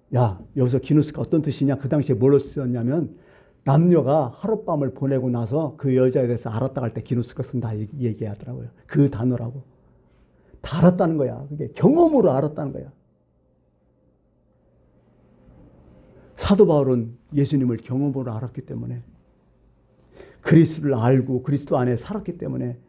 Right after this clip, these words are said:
자꾸 이런 식으로 가치관의 변화가 왔다는 거죠. 근데 사도 바울의 최고의 가치는 뭐였을까요?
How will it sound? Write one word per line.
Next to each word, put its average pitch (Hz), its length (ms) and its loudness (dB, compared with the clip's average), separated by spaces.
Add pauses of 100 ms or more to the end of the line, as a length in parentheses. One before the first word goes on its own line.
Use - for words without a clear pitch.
(340)
자꾸 - 360 -2
이런 123 200 4
식으로 - 300 -6
가치관의 110 540 -4
변화가 113 320 -2
왔다는 123 440 -6
거죠. 135 360 -12 (800)
근데 139 280 6
사도 220 320 -2
바울의 160 220 -4
최고의 220 400 -2
가치는 139 400 -10
뭐였을까요? 120 580 -8